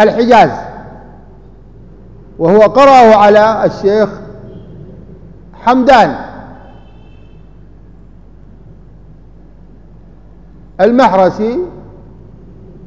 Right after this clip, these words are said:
الذي في أصله من تونس، وكذلك سكن وقطن مكة،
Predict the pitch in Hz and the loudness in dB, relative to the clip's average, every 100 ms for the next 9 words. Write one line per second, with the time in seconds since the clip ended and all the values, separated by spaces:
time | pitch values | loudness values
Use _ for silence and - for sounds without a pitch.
0 | - - - 175 240 240 220 240 254 233 | -20 -20 -8 -2 0 0 0 0 0 0
1 | 233 226 226 226 262 220 208 220 - - | 0 0 -2 -2 0 2 0 -4 -10 -18
2 | - - - - - - - - - - | -20 -20 -20 -20 -20 -20 -20 -20 -20 -20
3 | - - - - 160 175 160 202 220 202 | -20 -20 -20 -14 -10 -4 0 2 2 0
4 | 190 208 185 170 170 208 - - - - | -2 -2 -2 -2 -2 -2 -6 -18 -20 -20
5 | - - - - 160 143 196 190 196 240 | -20 -20 -20 -8 -6 -2 -2 0 -2 -4
6 | - - - - - - - 220 262 - | -14 -20 -20 -20 -20 -20 -6 -2 -2 0
7 | 202 | -2